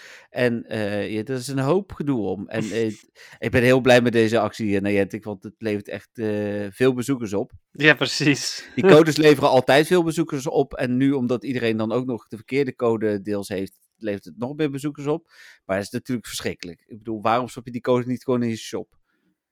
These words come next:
Speaker 2: Ja, het is niet zo moeilijk, zou je denken.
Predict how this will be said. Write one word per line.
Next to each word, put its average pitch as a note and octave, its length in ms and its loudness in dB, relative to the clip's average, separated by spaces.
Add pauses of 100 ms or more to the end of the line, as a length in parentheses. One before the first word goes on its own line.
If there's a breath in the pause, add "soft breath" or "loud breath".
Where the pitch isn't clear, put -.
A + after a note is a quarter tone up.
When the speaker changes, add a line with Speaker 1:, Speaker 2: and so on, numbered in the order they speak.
(100)
Speaker 2:
Ja, C#3 240 4
het - 200 -20
is C#3+ 140 -8
niet D3+ 180 -2
zo B2 140 -4
moeilijk, A#2+ 420 -6
zou A2+ 200 -4
je A#2 60 -6
denken. A2+ 580 -12